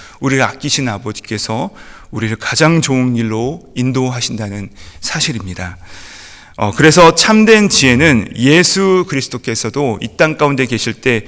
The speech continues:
뭐라고 외치셨습니까? "들을 귀 있는 자는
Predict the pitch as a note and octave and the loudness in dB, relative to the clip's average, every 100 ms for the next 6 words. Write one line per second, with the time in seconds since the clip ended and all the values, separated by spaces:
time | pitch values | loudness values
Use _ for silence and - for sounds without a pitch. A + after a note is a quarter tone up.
0 | - - - A#2 D3 D#3 C3+ A#2 - - | -14 -20 -6 2 4 4 2 -2 -2 -4
1 | A#2 A#2 G#2 - A#2+ D3 - - - - | -4 -6 -8 -8 -6 -6 -10 -18 -18 -18
2 | - D#3 F#3+ F#3+ E3+ D#3 D3 C#3+ B2+ C3 | 0 6 6 6 0 -2 -2 -2 -2 -2
3 | G3 G#3+ | -4 -6